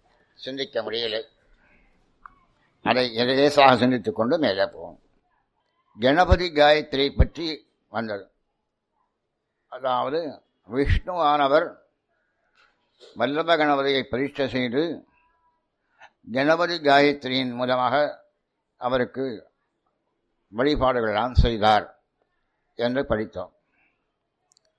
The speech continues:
அந்த கணேச காயத்ரி என்ன என்பதில் வேதஸ்படிதமாக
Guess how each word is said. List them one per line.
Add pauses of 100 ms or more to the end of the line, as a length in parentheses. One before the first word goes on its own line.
(640)
அந்த
கணேச
காயத்ரி
என்ன (140)
என்பதில் (500)
வேதஸ்படிதமாக